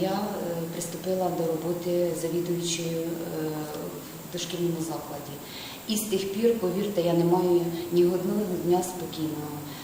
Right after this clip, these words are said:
Тому що я не можу нормально, спокійно працювати, виконувати свої обов'язки як завідуючий. Я, е,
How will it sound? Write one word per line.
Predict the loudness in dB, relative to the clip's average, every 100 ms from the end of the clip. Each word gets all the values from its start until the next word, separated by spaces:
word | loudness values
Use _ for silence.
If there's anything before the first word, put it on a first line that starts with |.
| -8 -2
Тому | 0
що | 0 0
я | 2 4
не |
можу | 4 2
нормально, | 4 4 4 0
спокійно | 0 -2 -2 0
працювати, | 0 -2 -2 2 4 4 2 0 -2 -6 -4
виконувати | -2 0 4 4 4
свої | 0 -2 0 2 2
обов'язки | 4 4 4 4 2 2
як | 2 0
завідуючий. | 2 2 0 -2 -4 -4 0
Я, | 2 4 2 0 -4 -4
е, | -2